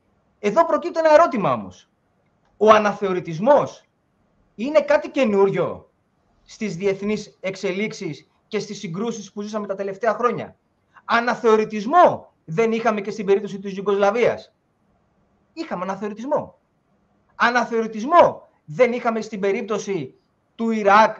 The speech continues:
στην περίπτωση της Λιβύης, παραβίαση συνόρων, παραβίαση εθνικ-, ε, εδαφικής ακεραιότητας, ε, κρατών; Αναθεωρητισμό δεν είχαμε με την εισβολή της Τουρκίας, της Τουρκίας στη Βόρεια Συρία,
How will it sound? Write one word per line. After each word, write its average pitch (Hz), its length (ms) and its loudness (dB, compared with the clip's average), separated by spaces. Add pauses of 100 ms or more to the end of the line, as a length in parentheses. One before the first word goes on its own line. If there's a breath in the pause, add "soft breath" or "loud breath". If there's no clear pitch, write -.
στην - 240 -10
περίπτωση 208 380 -2
της 202 200 -12
Λιβύης, 202 600 -8 (520)
παραβίαση 220 640 2
συνόρων, 220 680 -2 (100)
παραβίαση 247 600 4
εθνικ-, 226 380 -8
ε, 208 300 2
εδαφικής 214 500 -4
ακεραιότητας, 226 540 -6
ε, 214 340 -6
κρατών; 226 500 2 (920)
Αναθεωρητισμό 240 1160 2
δεν 294 180 2
είχαμε 220 720 0 (340)
με 220 220 -2
την 233 240 -8
εισβολή 214 560 -6
της - 260 -14
Τουρκίας, 220 1000 0
της 180 160 -16
Τουρκίας 185 720 -4 (320)
στη - 320 -10
Βόρεια 233 480 4
Συρία, 220 720 -2